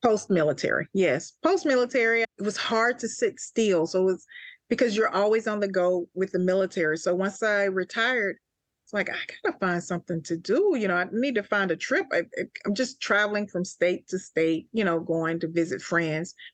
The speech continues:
Because a lot of people, that's what you do. Once you get out of the military, you find where your battle buddies are and you, you beeline to where they are. It, it could be three states over,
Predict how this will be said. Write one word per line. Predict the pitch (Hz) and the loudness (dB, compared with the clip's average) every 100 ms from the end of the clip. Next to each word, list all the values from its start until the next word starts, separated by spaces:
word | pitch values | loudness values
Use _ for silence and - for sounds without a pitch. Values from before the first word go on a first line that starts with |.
| - | -2
Because | 349 | 2
a | |
lot | 269 233 | 4 2
of | 233 | 0
people, | 247 208 | -2 0
that's | 220 - | -2 -2
what | 247 - | -4 -2
you | |
do. | 175 170 | 0 2
Once | 175 185 | 0 -2
you | 196 | -2
get | 185 190 | 0 2
out | 196 | 2
of | 220 | 2
the | 196 | 2
military, | 202 208 233 220 | 2 0 0 0
you | 202 180 | -2 -2
find | 175 190 214 | 0 0 0
where | 208 | 0
your | 202 | 0
battle | 180 180 202 | 0 2 2
buddies | 202 202 214 202 | 2 0 0 0
are | 190 214 | 0 0
and | 190 185 _ _ _ _ 180 | -4 -10 _ _ _ _ -2
you, | 185 175 - - | 0 0 -2 -4
you | 175 | 0
beeline | 170 202 196 196 202 | 2 4 4 2 0
to | 202 | 0
where | 190 190 | 2 2
they | 190 185 | 2 0
are. | 190 - - - - - _ _ - | 0 -2 -6 -12 -18 -20 _ _ -4
It, | 202 - - | -4 -6 -8
it | 180 | -4
could | 190 190 | 0 2
be | 185 - | 0 0
three | 202 214 | 0 0
states | - 208 160 - | 0 0 0 2
over, | 202 196 196 202 | 2 2 2 0